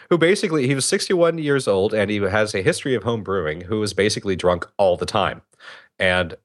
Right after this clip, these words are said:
he said he wasn't drinking, and everybody was like, "Well, of course he's drinking." And then they finally went, "Huh, maybe this guy isn't," because he would get insanely drunk all the time. And they locked him in a room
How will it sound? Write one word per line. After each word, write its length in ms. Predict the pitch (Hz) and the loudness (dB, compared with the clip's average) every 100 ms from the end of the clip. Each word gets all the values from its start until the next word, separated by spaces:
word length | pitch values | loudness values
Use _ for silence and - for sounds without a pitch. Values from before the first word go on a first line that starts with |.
| _ - | _ -12
he 200 | - 127 | -4 -2
said 280 | - 101 | 2 2
he 80 | 98 | 0
wasn't 260 | 76 - 85 | -2 -4 -2
drinking, 380 | 165 220 76 73 | -2 0 -2 -4
and 80 | |
everybody 340 | 73 73 71 80 | -6 -6 -4 -4
was 160 | 78 | -2
like, 200 | 78 76 80 | -2 -2 -2
"Well, 260 | 71 - - _ - - - - - - | -4 -4 -10 _ -12 -12 -12 -20 -20 -20
of 180 | - - | -20 -2
course 240 | 139 135 | 0 0
he's 140 | - 87 | -2 -6
drinking." 400 | 76 76 85 - | -6 -6 -12 -10
And 160 | 101 | -2
then 100 | 101 | 0
they 140 | 135 185 | 2 0
finally 340 | - 165 165 | 0 0 0
went, 280 | 147 120 117 - | 2 2 0 -4
"Huh, 180 | 196 - _ | -4 -4 _
maybe 220 | 127 131 | -6 -4
this 160 | 135 139 | -4 -2
guy 300 | 131 110 95 - | 2 2 2 0
isn't," 400 | 131 85 85 - - - - | 0 0 -6 -14 -18 -20 -14
because 240 | 101 107 107 | -4 -2 0
he 60 | |
would 120 | 120 | 0
get 240 | 113 117 - | 2 0 0
insanely 840 | 147 143 - - - 170 165 110 87 | -4 -4 -4 -6 -2 -2 0 -2 -2
drunk 340 | 101 80 76 - | -2 -2 -4 -2
all 160 | 104 | 0
the 80 | 110 | 0
time. 460 | - 110 80 73 95 - - - - | -2 0 0 -4 -10 -18 -20 -12 -2
And 340 | 107 113 110 | 2 2 2
they 60 | 113 | 2
locked 260 | 113 170 | 2 0
him 80 | 196 | -2
in 60 | 180 | 0
a 40 | |
room 360 | 123 101 101 | 0 0 -2